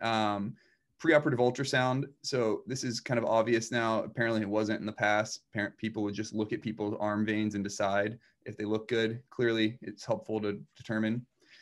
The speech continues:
Um, the, um,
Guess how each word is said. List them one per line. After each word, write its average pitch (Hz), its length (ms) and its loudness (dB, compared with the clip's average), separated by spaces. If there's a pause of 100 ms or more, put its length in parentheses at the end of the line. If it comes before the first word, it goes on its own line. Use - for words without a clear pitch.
(200)
Um, 110 540 2 (880)
the, 113 320 2 (680)
um, 113 360 -6